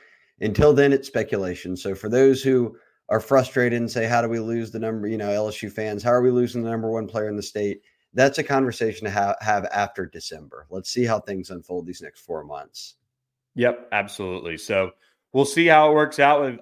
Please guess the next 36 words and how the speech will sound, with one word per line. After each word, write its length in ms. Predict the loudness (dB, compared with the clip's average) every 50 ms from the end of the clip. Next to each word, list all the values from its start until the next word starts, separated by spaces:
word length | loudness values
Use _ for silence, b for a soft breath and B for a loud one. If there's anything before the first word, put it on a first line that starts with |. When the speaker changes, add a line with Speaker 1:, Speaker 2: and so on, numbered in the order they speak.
| -4 2
Speaker 2:
all 160 | 4 4 4
these 180 | 4 2 2 2
guys 280 | 2 4 4 2 0
set 220 | 0 -2 -2 -2 -2
to 60 | -6
hit 340 | -6 -4 -4 -6 -6 -8 _ _
L 140 | 0 0 0
S 120 | 0 -4 -8
U's 120 | -10 -6
campus. 360 | -4 -2 -2 -2 -2 -2 -2
I'm 120 | -2 -4 -2
sure 200 | -2 -2 0 2
there'll 200 | 2 0 0 0
be 140 | -2 -4
a 60 | -4 -4
surprise 500 | -6 -10 -6 -2 0 0 2 0 0 -2
or 80 | -8
two 260 | -8 -6 -6 -4 -4
as 140 | -4 -6 -4
well. 340 | -2 0 2 2 2 0 0
So 400 | -2 -2 -2 0 0 0 -2 -6 _ _ _ _ _ _
be 180 | -12 -10 -10 -10
sure 320 | -10 -6 -4 -2 -2 -2
to 100 | -2 -4 -6 -8 -14 _ _
keep 260 | -18 -12 -12 -6 -4
it 140 | -4 -4 -2
locked 380 | -2 -2 -2 -2 -4 -6 -12 -18 _ _ -4
on 300 | -2 -2 -2 -2 -4 -6
the 60 | -6
bengal 320 | -4 -4 -2 -2 -4 -6
tiger 360 | -6 -4 -4 -4 -2 -4 -4
dot 300 | -4 -4 -4 -4 -4 -6
com 300 | -8 -10 -8 -8 -8 -10
for 100 | -12 -12
the 100 | -12 -10
latest. 460 | -6 -2 -2 -2 -2 -2 -4 -6 -10